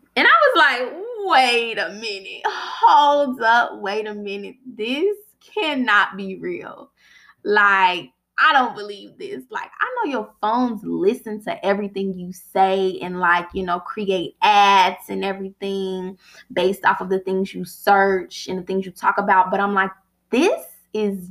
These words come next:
just too crazy." <laughs> I'm like, "This is either insane or, like, maybe it's fate. I don't know."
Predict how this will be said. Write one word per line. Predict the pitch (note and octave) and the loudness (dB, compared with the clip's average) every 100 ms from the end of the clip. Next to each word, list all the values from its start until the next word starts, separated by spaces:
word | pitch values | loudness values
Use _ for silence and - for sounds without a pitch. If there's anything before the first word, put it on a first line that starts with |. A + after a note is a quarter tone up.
| F3 | -14
just | - G3 F#3+ - _ | -4 -4 -4 -16 _
too | - A3 | -6 -6
crazy." | - C4 - - _ - C4 | -4 -8 -8 -14 _ -16 -4
<laughs> | C#4 - - F#4 F#4 - - C5+ - - - A5+ G#5+ - - | 0 0 0 0 2 0 0 0 0 0 0 0 0 0 0
I'm | C#4+ D4+ | 0 2
like, | B3+ | 2
"This | C4 G#4 | 4 2
is | D#4 | 2
either | - C#4+ A#3+ - | 4 4 4 4
insane | C4 D4 F4 D#4 C#4+ C4 C4 | 2 4 4 4 4 2 0
or, | A#3+ A#3+ B3 | 2 4 4
like, | A#3+ A#3 A3 | 4 4 4
maybe | A3+ G#3+ G#3+ - | 0 -4 -4 -6
it's | F#3+ - _ | -8 -8 _
fate. | G3+ F3 - - | -8 -6 -8 -6
I | F3+ F3+ | 0 0
don't | F3 F3+ | -2 -6
know." | D#3 - | -6 -8